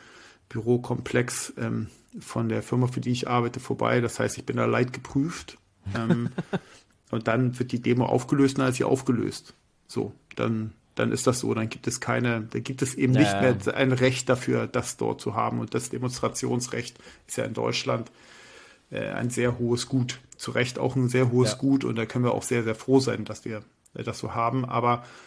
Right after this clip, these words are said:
Speaker 1: äh, nur weil man einen großen Trecker fährt, ist man von dem halt nicht ausgenommen. So, dass es ein, ein Recht gibt auf Demonstration, aber damit ergeben sich auch Pflichten. Und da muss man immer mal, muss man immer vielleicht noch mal darauf hinweisen, ob da,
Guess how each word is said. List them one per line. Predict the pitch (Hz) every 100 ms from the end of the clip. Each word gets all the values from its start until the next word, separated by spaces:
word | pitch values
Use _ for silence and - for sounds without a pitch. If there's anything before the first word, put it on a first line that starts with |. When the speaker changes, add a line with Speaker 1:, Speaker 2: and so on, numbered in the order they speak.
| - _ 320
Speaker 1:
äh, | 143 107
nur | 107 117 123
weil | 123
man | 120
einen | 117
großen | 120 120 -
Trecker | - 127 127
fährt, | - 131 127
ist | -
man | 123
von | 123 120
dem | 120 113
halt | 117
nicht | 120 -
ausgenommen. | 110 - - - - _ _ _ _ _
So, | - 98 - _ -
dass | 110 123
es | 120 - -
ein, | 117 110 113 117
ein | 117 117
Recht | 113 117 -
gibt | - 127 -
auf | 127 127
Demonstration, | 131 127 127 - 117 - 127 120
aber | 113 117
damit | 117 120
ergeben | 123 123 120 120
sich | 120 120
auch | 120
Pflichten. | - 117 - - 113 - -
Und | 113
da | 110
muss | 117 117
man | 120
immer | 113 123 120
mal, | 117 120 120 123 - - - - _ _ _ _
muss | 123
man | - -
immer | 127 120
vielleicht | 123 117 117 -
noch | 113
mal | 120 117 117
darauf | 117 117 -
hinweisen, | 131 120 123 120 - 117 117 123 123 117
ob | - -
da, | 123 117 117 104